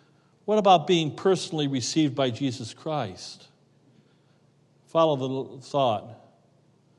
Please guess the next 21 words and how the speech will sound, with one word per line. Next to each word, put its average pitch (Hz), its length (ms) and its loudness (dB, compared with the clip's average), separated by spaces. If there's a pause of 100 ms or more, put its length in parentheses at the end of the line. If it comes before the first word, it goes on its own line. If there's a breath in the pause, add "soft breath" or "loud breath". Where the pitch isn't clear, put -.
(1200)
The - 40 -18
Bible 165 240 4
says, - 640 -2 (460)
"But 156 100 0
as 160 140 0
many 180 260 2
as 160 140 0
received 214 560 0
him, 131 160 0
to 120 60 -4
them 151 200 -2
gave 147 140 -2
he 139 60 -2
the 131 120 -6
power 151 260 2
to 131 60 -6
become 123 220 -8
the 127 80 -6
sons 123 240 -8
of 117 80 -10
God." 117 480 -4